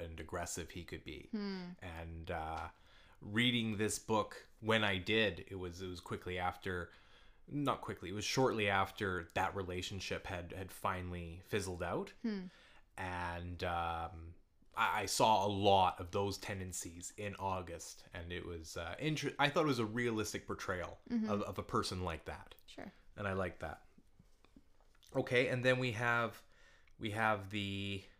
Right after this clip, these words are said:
Speaker 1: circus friends of Jacob,
Speaker 2: Mm-hmm.
Speaker 1: Walter and Camel.
Speaker 2: Yep.
Speaker 1: Walter was the,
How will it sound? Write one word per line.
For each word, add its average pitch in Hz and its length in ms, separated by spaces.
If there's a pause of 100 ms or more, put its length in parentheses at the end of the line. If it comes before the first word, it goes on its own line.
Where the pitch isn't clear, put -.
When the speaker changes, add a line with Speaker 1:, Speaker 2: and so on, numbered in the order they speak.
(1080)
Speaker 1:
circus - 720
friends 123 720
of 101 140
Jacob, 123 500 (260)
Speaker 2:
Mm-hmm. 226 60
Speaker 1:
Walter 107 380
and 92 140
Camel. 101 460 (920)
Speaker 2:
Yep. 240 260 (800)
Speaker 1:
Walter 107 720 (100)
was 95 800 (320)
the, 87 640